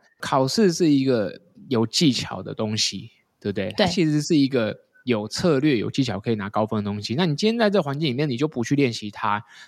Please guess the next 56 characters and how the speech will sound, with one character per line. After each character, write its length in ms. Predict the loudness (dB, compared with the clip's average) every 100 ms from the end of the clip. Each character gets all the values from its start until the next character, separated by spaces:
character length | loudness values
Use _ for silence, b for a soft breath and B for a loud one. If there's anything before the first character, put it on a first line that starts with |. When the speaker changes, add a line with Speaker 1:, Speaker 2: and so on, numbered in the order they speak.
| B
Speaker 1:
你 260 | -2 0 0 -2
怎 140 | -2
么 100 | 0
会 140 | 0 0
期 240 | 0 0
望 160 | 0 0
你 80 |
的 80 | -4
小 160 | -4 -4
孩 160 | -4
突 240 | -4 0 0
然 100 | 2
在 120 | -2
考 180 | -4 -6
试 140 | -2
里 40 | 0
面 80 |
可 80 | 0
以 60 | -2
考 220 | -2 -8
很 160 | -8 -8
高 200 | -8 -6
分？ 240 | -8 -12 -12 b b -8
这 100 | -6
本 240 | -4 -4
身 180 | -2 2
就 120 | 2
是 120 | 4
一 120 | 2
个 320 | 4 2 0 -6 _ _ -8
期 400 | 0 2 4 4
望 280 | 4 2 0
跟 320 | 0 0 -2 B B B
事 300 | -2 2 2
实 240 | 0 -2
根 160 | 0 0
本 120 | -2
不 120 | -2
会 80 | 0
成 260 | 0 -6 -6
正 180 | -6 -4
比 140 | -6
的 60 | -4
东 240 | -6 -6
西。 180 | -6 -4
所 140 | 0
以 160 | 2 0 B B B -4
我 160 | 0
觉 80 | 2
得 40 | 2
家 140 | 2
长 160 | 2 -2
也 80 |
不 100 | 0
用 160 | -2 -2
太 360 | -4 -4 -4